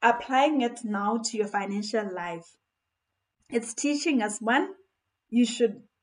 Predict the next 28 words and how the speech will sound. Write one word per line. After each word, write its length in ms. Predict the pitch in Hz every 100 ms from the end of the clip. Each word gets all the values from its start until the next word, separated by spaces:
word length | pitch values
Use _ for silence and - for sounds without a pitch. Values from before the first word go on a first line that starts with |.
| _
have 320 | - 240 254 -
more 440 | 240 220 214 220 220
than 240 | 214 190
one 200 | 190 202
thing. 140 | 208 202
Don't 240 | 233 262
be 180 | 247 196
idle. 480 | 196 196 175 165 - _ _ _ _ _ _
Don't 240 | 240 269
go 220 | 233 240 247
to 80 | 208
work, 420 | 196 214 285 - - _ _
come 240 | - 226 220
back, 400 | 214 403 - - _ -
and 160 | 202 190
then 160 | 214
in 140 | 208 208
the 100 | 190
evening 500 | 220 208 208 202 196
you 120 | 185
are 80 | 180
just 300 | 175 175 -
sitting. 440 | 185 - 180 170 _ _ _ _ _ -
Find 260 | 240 269
something 480 | 269 233 240 240 233
for 160 | 226 226
your 140 | 208
hands 500 | 190 - 226 220 220